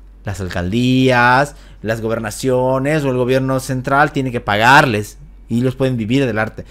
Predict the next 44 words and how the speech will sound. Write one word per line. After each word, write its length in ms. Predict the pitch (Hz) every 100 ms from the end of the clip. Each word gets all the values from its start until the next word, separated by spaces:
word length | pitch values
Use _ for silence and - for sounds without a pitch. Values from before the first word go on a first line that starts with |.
| -
Y 60 | 135
dicen, 180 | 147
"No, 80 | 165
no, 120 | 247
es 80 | 202
que 120 | -
yo 40 | 180
estoy 180 | 190 214
haciendo 220 | 202 202
algo 200 | 196 185
importante, 600 | 170 175 - 175 170 117
el 100 | 113
arte, 360 | 147 165 156
la 120 | 101 98
cultura". 560 | 101 98 151 151 104 - - -
Sí, 300 | - - 247
pero 200 | 247 247
tiene 180 | 285 311
que 80 | 208
buscárselas 560 | 175 208 190 156 165
usted 260 | 147 - 139
también, 400 | 104 90 98 113
le 80 | 95
cuento. 340 | 82 87 87 - - - - - - - -
Ya 240 | 170 247
basta. 560 | 226 196 240 - 104 85 - - - -
Desde 380 | 147 175 180 180
poetastros 880 | 175 175 175 180 262 - 175 170 165
absurdos, 640 | 143 - 269 208 160 165 - - -
cuya 240 | 165 165
única 480 | 175 202 190 175 160
habilidad 500 | 156 151 151 175 185
a 100 | 151
veces 220 | 165 160
está 180 | 139 156
en 60 |
renegar 420 | 143 143 139 151 151
contra 280 | 143 127
el 60 | 123
sistema 720 | 120 - 160 160 135 131 123
y 120 | 117
maldecir 360 | 113 117 117 147
al 100 | 143
capitalismo, 840 | 123 113 - 117 156 147 107 117